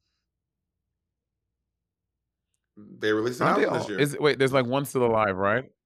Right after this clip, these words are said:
Speaker 1: There's one Beatle still living, one Beatle kicking. And I guess all you need is one to make the band. I
Speaker 2: <laughs>
Speaker 1: mean, I don't think any of the Tempta-, you know, the Temptations are still out there performing,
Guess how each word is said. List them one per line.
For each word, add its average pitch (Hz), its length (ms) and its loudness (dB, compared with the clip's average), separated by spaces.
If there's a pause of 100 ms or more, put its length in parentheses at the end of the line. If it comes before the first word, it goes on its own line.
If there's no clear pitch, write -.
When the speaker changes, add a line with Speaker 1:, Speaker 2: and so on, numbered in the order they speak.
(280)
Speaker 1:
There's 101 300 -10
one 147 240 -4
Beatle 147 240 -2
still 120 260 -4
living, 92 320 -8 (140)
one 113 340 -8
Beatle 131 260 -6
kicking. 92 380 -10 (720)
And 104 120 -4
I 110 40 -2
guess 143 140 2
all 147 100 0
you 147 60 0
need 165 80 -6
is 139 120 -6
one 156 260 -2
to 143 60 -8
make 139 160 -4
the 135 60 -4
band. 147 280 -2
I 139 60 0
Speaker 2:
<laughs> 135 40 -2
Speaker 1:
mean, 131 240 -8 (420)
I - 40 2
don't 508 140 0
think 208 220 2
any 170 200 2
of 170 60 4
the 143 80 4
Tempta-, 131 320 -2
you 160 80 -2
know, 196 120 0
the 175 120 0
Temptations 190 420 -2
are 135 100 2
still 127 260 2
out 117 180 2
there 117 100 -4
performing, 101 560 -6